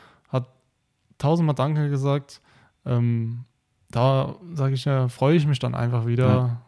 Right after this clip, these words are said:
Speaker 1: weil ich weiß, schön. Und dann sind halt wieder Kunden dabei, die so ein bisschen emotionslos
Speaker 2: Mhm.
Speaker 1: sind, aber hier,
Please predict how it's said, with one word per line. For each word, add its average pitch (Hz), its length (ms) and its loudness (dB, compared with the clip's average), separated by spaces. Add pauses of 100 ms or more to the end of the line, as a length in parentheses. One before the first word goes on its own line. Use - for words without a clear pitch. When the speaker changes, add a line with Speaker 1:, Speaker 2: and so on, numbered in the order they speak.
(140)
Speaker 1:
weil 123 160 -4
ich 117 120 -6
weiß, 127 480 -4 (180)
schön. 123 340 -6 (720)
Und 117 160 -2
dann 120 260 2
sind 123 280 0
halt 120 200 0
wieder 117 440 2
Kunden 151 460 0 (800)
dabei, 135 500 6 (360)
die 127 280 0
so 120 500 2
ein 110 140 -10
bisschen 127 340 -4
emotionslos 139 1120 0
Speaker 2:
Mhm. 107 60 2
Speaker 1:
sind, 101 460 4
aber 117 440 2 (880)
hier, 120 300 -2